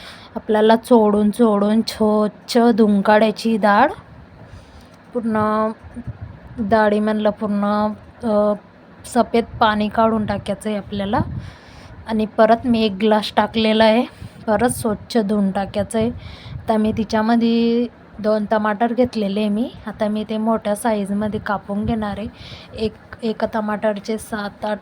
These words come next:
फोड्या करून टाकून घ्यायच्या आहे आपल्याला. आता मी थोडीशी हळद टाकणार आहे आणि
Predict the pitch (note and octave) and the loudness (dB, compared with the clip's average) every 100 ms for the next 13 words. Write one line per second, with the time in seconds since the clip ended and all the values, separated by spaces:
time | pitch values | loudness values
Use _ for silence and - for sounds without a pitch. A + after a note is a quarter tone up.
0 | - - G#3+ G3 F#3+ G#3+ G3+ G3+ G3+ G3 | -8 -2 0 0 -4 -4 -4 -4 -4 -6
1 | A3+ B3 C4 G#3 G3+ G#3 G3+ G#3 G3 G3 | -2 2 4 2 0 -2 -2 -4 -4 -4
2 | B3 - - - - - - - - - | -6 -12 -20 -20 -20 -20 -18 -14 -14 -14
3 | - - G#3 A3+ G#3+ G#3+ G#3+ A#3+ A3 G#3 | -18 -12 -4 0 0 0 0 2 2 2
4 | - A3 A3 G#3+ A3 G#3+ - - - - | 0 -2 0 0 -2 -4 -14 -20 -20 -20
5 | - - - - - - - - G3 G#3 | -20 -20 -20 -20 -18 -18 -16 -4 0 2
6 | A3 A3 A3+ G#3 A3 A3+ G#3+ A3+ G4+ - | 2 2 0 2 0 2 4 2 2 2
7 | A3 G#3 A3 | 2 2 0